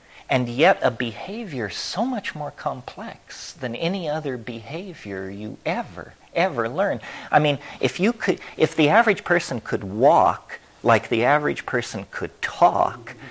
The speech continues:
they would be a prima ballerina of the Russian ballet. It's very interesting that we have such facility for the linguistic enterprise and, uh, how ev-, how it evolves.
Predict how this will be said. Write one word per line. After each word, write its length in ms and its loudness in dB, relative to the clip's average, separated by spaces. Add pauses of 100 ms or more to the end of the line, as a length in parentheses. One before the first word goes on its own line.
(120)
they 180 4
would 200 -2
be 140 -2
a 40 2
prima 480 -6
ballerina 920 2
of 140 -8
the 80 -4
Russian 680 -2
ballet. 800 0 (1040)
It's 340 -4
very 380 6
interesting 760 -2
that 140 2
we 140 2
have 200 2
such 440 2
facility 920 0 (440)
for 240 4
the 120 4
linguistic 760 -4
enterprise 880 -4 (520)
and, 460 6
uh, 280 8 (400)
how 360 8
ev-, 400 4
how 280 2
it 100 2
evolves. 1040 -4